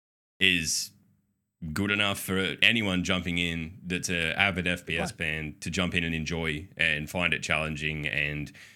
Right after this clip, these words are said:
Speaker 1: find the, the, the activities and the, and the level design and all of that engaging enough that they'd enjoy it.
Speaker 2: Okay.
Speaker 1: So,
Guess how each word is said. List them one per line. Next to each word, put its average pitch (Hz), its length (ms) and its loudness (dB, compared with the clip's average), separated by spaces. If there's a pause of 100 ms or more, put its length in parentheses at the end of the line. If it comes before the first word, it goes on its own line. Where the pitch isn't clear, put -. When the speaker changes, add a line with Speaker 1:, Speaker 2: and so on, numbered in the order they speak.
(120)
Speaker 1:
find 85 520 0
the, 78 420 0
the, 76 440 -4
the 85 180 2
activities 78 640 0
and 78 100 -6
the, 67 60 -6
and 78 160 -4
the 76 40 -4
level 80 260 -2
design 78 380 -4
and 78 80 -4
all 85 160 -4
of 73 60 -6
that 78 160 -2
engaging 78 480 0
enough 71 200 -6
that 76 80 -8
they'd 76 160 -4
enjoy 71 280 -6
it. 62 160 -10 (1300)
Speaker 2:
Okay. 175 140 -4 (380)
Speaker 1:
So, 73 320 -4